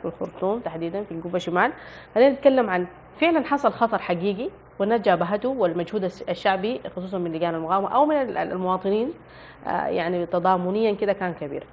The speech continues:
لكن في نواقص لسه، الناقص شنو المنطقة دي عشان هي تقدر تستعيد طاقتها من جديد؟ يعني بعيد، بعيدًا عن البنى، يعني هو البنى ده هو موضوع مكلف وموضوع صعب جدًا، لكن أبسط الحقوق اللي ممكن يتمتع بها المواطن في الحتة دي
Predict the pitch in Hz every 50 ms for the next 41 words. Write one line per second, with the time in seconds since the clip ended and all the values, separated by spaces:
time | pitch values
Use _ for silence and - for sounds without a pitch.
0 | - - - - - - - - 220 220 269 339 330 349 330 311 302 294 302 294
1 | 294 247 - 254 247 - - 180 180 196 233 285 269 262 226 - - 214 220 240
2 | 240 226 175 180 180 196 202 196 196 175 180 175 196 240 285 - - - - -
3 | - - - 170 170 - 190 190 190 214 247 240 240 233 214 202 202 185 - 190
4 | - - 208 170 170 196 208 - - 185 170 170 175 196 190 226 269 311 - 180
5 | 175 165 170 160 170 190 226 247 - - - - - - 175 170 170 190 196 190
6 | 220 294 294 - - - 214 208 294 269 269 220 196 202 196 196 196 220 254 226
7 | 185 160 160 170 190 175 214 220 208 208 233 233 220 220 226 233 226 208 202 196
8 | 220 220 208 190 - 233 233 240 220 202 180 180 185 214 208 - - _ - 175
9 | 165 180 160 175 165 175 208 208 196 - - - - - - 277 226 202 - -
10 | 190 185 240 294 320 - - - - - - - - 190 226 240 - 240 190 202
11 | 190 185 - 180 165 180 214 226 220 208 196 185 190 202 214 214 208 180 - 165
12 | - - 180 - 170 170 196